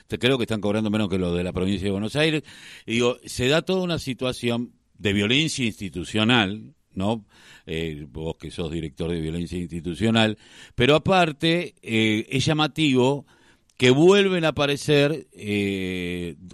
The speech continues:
una pareja que los escupe, que los insulta y que a la mujer se le cae un cuchillo de, eh, la cartera, que fue a amedrentar a, a uno de los colegios.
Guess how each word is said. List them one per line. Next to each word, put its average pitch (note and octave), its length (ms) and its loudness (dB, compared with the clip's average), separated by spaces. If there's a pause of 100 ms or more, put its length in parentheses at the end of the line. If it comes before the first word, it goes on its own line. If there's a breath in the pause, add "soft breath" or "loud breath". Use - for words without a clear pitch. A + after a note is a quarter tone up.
una C#3 320 2
pareja E3+ 500 0
que A2 160 -2
los G#2 220 -2
escupe, D3+ 520 6
que G2+ 140 0
los F#2 160 -4
insulta D#3 480 2
y C3 60 -2
que A2+ 80 0
a - 20 0
la A2+ 100 2
mujer B2 280 -4
se C3+ 80 -2
le A#2+ 80 -2
cae B2+ 160 2
un A#2 80 -2
cuchillo A#2 400 0
de, A#2+ 240 2 (400 loud breath)
eh, F2 500 -2
la F2+ 160 -2
cartera, G#2+ 640 4 (480 loud breath)
que G#2+ 140 2
fue A2 100 2
a B2 60 8
amedrentar A#2 560 4
a, A2+ 100 2
a A2 260 0
uno B2 300 0
de A2 60 2
los G2+ 160 -2
colegios. A#2 580 0